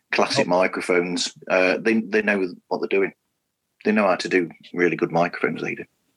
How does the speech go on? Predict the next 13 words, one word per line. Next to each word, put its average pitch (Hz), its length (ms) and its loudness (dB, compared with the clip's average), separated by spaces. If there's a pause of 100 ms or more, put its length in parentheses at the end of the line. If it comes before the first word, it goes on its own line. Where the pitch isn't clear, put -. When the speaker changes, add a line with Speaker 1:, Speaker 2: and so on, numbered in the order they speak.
(300)
Speaker 2:
Plugged 160 320 -2
in, 147 240 2
this 120 180 -2
microphone 127 480 0
is 101 120 -2
very 127 600 0
similar 117 500 2
to - 140 -6
an 104 80 0
S 107 200 0
M 107 120 2
fifty-seven 104 640 0
Beta. 87 320 0